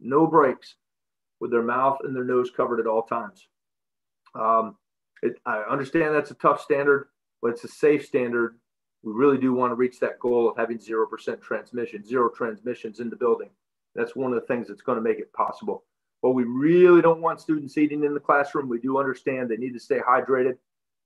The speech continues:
So having a bottle of water in the room, slipping up their mask just far enough to take a sip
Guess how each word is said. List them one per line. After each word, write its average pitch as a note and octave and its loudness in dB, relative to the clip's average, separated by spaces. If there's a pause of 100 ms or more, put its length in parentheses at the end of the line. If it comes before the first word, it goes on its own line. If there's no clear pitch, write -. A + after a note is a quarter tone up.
So G#2+ 0
having C3+ 2
a B2+ -4
bottle B2+ 4
of A#2+ -6
water B2+ 4
in B2+ -4
the A#2+ -10
room, B2 -8 (800)
slipping B2 0
up B2+ 0
their B2 2
mask A#2+ -2
just - -10
far B2 2
enough B2 -4
to - -20
take B2+ -4
a A#2 -12
sip B2 0